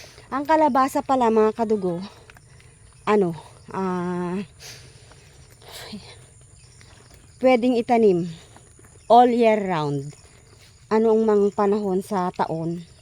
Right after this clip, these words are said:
pwedeng magtanim. Walang pinipili.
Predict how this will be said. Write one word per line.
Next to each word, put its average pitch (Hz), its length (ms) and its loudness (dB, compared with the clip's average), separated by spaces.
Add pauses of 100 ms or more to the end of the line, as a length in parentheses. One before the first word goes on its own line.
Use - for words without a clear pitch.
pwedeng 175 320 -4
magtanim. 147 560 -6 (560)
Walang 226 240 2
pinipili. 185 800 -2